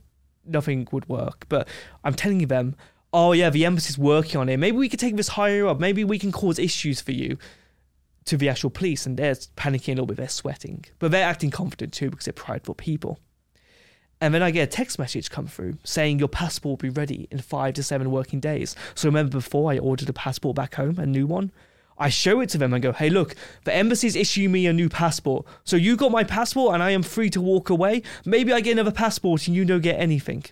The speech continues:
And now they're realizing, "Damn, this guy's working <laughs> against us. He's got systems in place." And they don't know I'm not important. So they actually ask, "Is that a diplomatic passport you've got?" And these people don't know what a diplomatic passport is. They don't know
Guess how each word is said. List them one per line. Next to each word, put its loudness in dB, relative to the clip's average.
And 2
now 4
they're 6
realizing, 4
"Damn, 0
this -2
guy's 2
working 4
<laughs> 4
against 0
us. -4
He's 2
got -2
systems -4
in -4
place." -4
And 2
they 4
don't 4
know 4
I'm 2
not 2
important. -6
So 2
they 2
actually 0
ask, 2
"Is 0
that 4
a 2
diplomatic -2
passport 0
you've -2
got?" -4
And 2
these 2
people 0
don't 2
know 2
what 0
a -4
diplomatic -6
passport -6
is. -6
They -2
don't 0
know 0